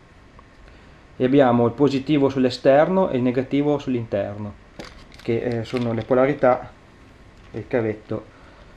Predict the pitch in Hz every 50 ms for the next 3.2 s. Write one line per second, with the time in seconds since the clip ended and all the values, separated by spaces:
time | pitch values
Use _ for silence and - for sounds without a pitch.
0 | - - - - 98 - 117 - - 127 - - 113 98 - - - 113 - -
1 | - - - - - - 101 - - 123 110 110 107 104 104 104 104 104 110 -
2 | - - 117 113 107 104 - - 104 101 - - 101 98 - - - 110 101 -
3 | - - - -